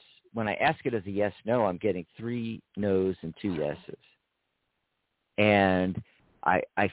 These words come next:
feel that what's going on here is it, it's saying, "No, not exactly like what we think," you know, the, the hypothesis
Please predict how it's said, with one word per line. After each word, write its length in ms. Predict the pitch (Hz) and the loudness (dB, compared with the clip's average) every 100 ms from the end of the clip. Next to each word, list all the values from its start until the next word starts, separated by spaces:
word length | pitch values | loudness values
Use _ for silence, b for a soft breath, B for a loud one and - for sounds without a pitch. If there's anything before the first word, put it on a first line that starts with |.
| - | -2
feel 200 | 135 139 | 0 2
that 200 | 117 - | 0 -2
what's 180 | 113 107 - | -2 -2 -4
going 280 | 107 107 98 | -4 -2 -2
on 240 | 101 107 | -4 -4
here 320 | 104 98 92 - | -4 -4 -6 -4
is 220 | 95 90 - | -4 -4 -6
it, 160 | - 82 - | -4 -4 -4
it's 160 | 90 - - | -6 -6 -2
saying, 380 | 110 95 92 90 b b - | 0 2 0 -4 b b -8
"No, 800 | 120 139 151 170 170 165 165 160 | -4 -2 2 4 6 4 4 0
not 320 | 147 170 202 | -2 -4 -2
exactly 800 | 196 156 139 139 143 - 139 131 | -4 -6 -2 0 0 -4 -6 -4
like 440 | 113 107 107 104 95 - _ _ _ | -4 -2 0 0 -2 -14 _ _ _
what 300 | 92 101 - | -2 -2 -2
we 320 | 92 113 131 107 | -4 -2 -2 -4
think," 300 | 101 55 - - - - | -8 -8 -12 -20 -16 -4
you 120 | 95 | 0
know, 240 | 85 78 - _ - 92 | 2 0 -4 _ -20 -2
the, 300 | 98 92 85 - _ _ _ _ _ - | 0 0 -4 -10 _ _ _ _ _ 0
the 100 | 87 | 0
hypothesis 1000 | 92 87 - 107 107 - 92 - 82 | 2 0 2 2 2 0 -8 -4 -6